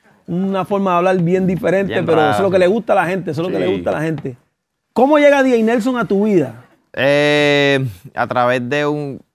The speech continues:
Speaker 2: una presentación que yo tuve en La Justa. A mí me estaban diciendo antes de, antes de treparme en la tarima de La Justa que, que me iba a ir bien mal porque yo iba para allá a cantar Desamores y que nosotros,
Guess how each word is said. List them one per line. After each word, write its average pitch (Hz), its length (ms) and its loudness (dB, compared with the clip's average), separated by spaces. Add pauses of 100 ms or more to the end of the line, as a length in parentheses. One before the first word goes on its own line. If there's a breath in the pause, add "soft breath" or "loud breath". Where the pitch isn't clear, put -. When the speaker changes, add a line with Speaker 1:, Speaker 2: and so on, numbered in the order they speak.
(100)
Speaker 2:
una 143 180 -6
presentación 143 480 -8
que 135 80 -8
yo 127 80 -6
tuve 131 160 -4
en 135 80 -4
La 123 80 -4
Justa. 131 480 -8 (720)
A 101 40 -8
mí 120 80 -8
me 139 80 -6
estaban 151 280 -4
diciendo 147 300 -6
antes 139 220 -8
de, 131 260 -6
antes 131 260 -8
de 143 80 -8
treparme 131 380 -6
en 127 80 -8
la 120 160 -4
tarima 113 320 -8
de 113 80 -8
La 107 80 -6
Justa 107 340 -14
que, 90 440 -12
que 107 100 -12
me 104 80 -10
iba 101 80 -6
a 104 60 -2
ir 113 100 -6
bien 113 240 -8
mal 135 240 -6
porque 110 220 -6
yo 101 60 -4
iba 107 140 -2
para 110 120 -2 (180)
allá 107 100 -6
a 113 40 -6
cantar 113 260 -8
Desamores 131 720 -6
y - 20 -16
que 110 80 -10
nosotros, 107 460 -10